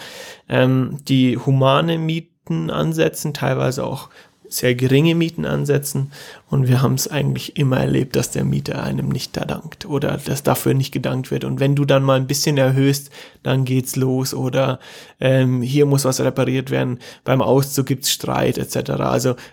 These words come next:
die danken dir das so, das ist leider die Realität, die danken dir die günstigen Mieten nicht und, und sehen das leider nicht, dass sie da in die letzten Jahre viel Geld gespart haben und dieses Leben leben lassen, äh, wird dann nur einseitig quasi vom Vermieterseite,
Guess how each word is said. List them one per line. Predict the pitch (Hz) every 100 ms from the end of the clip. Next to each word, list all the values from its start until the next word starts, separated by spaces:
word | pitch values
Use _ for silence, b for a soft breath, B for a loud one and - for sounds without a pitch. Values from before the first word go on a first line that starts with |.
| B _ _
die | 143 135
danken | 135 147 117 143
dir | 139 131
das | 127 -
so, | 131 120 -
das | - 139 -
ist | 139
leider | 139 131 131
die | 127
Realität, | 139 139 135 131 - 135 135 B B B _ _
die | 143 131
danken | 127 131 131 131
dir | 131
die | 135 131
günstigen | 127 131 - 135 135
Mieten | 131 135 131
nicht | 127 135 135
und, | 131 131 -
und | 147 139
sehen | 139 143
das | 127
leider | 135 135 139
nicht, | 135 139 -
dass | 139 -
sie | 131
da | 127 127
in | 131
die | 131
letzten | 135 131 -
Jahre | 139 139 139 135
viel | 123 - 131
Geld | - 131
gespart | - - 135 131 131
haben | 131 127
und | 127 135 139 - b b b b b -
dieses | 127 123
Leben | 131 135 135
leben | 131 135 131
lassen, | 131 131 - 135 131 127
äh, | - 139 135
wird | 131 131
dann | 131 127
nur | 127
einseitig | 127 135 131 139 139 127
quasi | - 135 135
vom | 127 - 135 127
Vermieterseite, | - 135 135 131 135 - 135 135 139